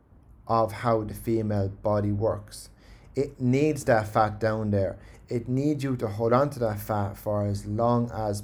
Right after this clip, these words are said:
possible, because if it was to just burn that fat off easy and just get rid of it, if you were to run out of food,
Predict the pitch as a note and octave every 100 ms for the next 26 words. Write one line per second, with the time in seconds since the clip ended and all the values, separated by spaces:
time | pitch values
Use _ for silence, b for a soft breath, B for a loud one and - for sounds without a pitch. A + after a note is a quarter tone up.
0 | - - A2 A#2+ - G2 F#2+ B B B
1 | - A#2+ C#3 B2+ B2+ A#2+ B B - A#2+
2 | D3+ E3 E3+ D#3+ D#3 C3+ A#2+ - - B2+
3 | A#2+ - - C#3 D3+ C#3+ A#2+ B2 C3 F2+
4 | G#2+ G#2+ B2 B2+ B2 A2+ G#2+ G#2 G#2 A2+
5 | A2 C#3+ A#2 A2+ B2+ - - - - -
6 | - - b b b b b - A#2+ C3
7 | C3 C#3 E3 D#3+ B2 A#2 A2+ G2+ B2+ A#2
8 | C3+